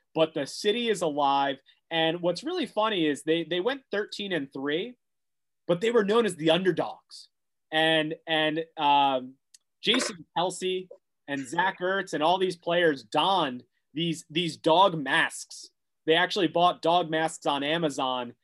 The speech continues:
and, and they just called themselves the underdogs because they were treated as the underdogs, even though they were hosting the Falcons and they were hosting the Vikings. And then they're going to play the Patriots.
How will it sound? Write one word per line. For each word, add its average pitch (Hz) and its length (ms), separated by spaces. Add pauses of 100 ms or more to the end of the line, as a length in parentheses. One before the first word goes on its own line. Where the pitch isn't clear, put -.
(260)
and, 143 500
and 147 200
they 151 100
just 170 160
called 175 260
themselves 160 460
the 151 140
underdogs 135 520
because 139 320
they 151 100
were 147 120
treated 226 360
as 196 160
the 185 120
underdogs, 160 460
even 208 220
though 262 140
they 247 140
were 220 120
hosting 214 480
the 202 80
Falcons 151 600 (280)
and 147 140
they 175 100
were 180 120
hosting 233 440
the 202 80
Vikings. 151 600 (260)
And 143 100
then 190 100
they're 220 100
going 233 140
to 220 60
play 214 220
the 202 140
Patriots. 165 600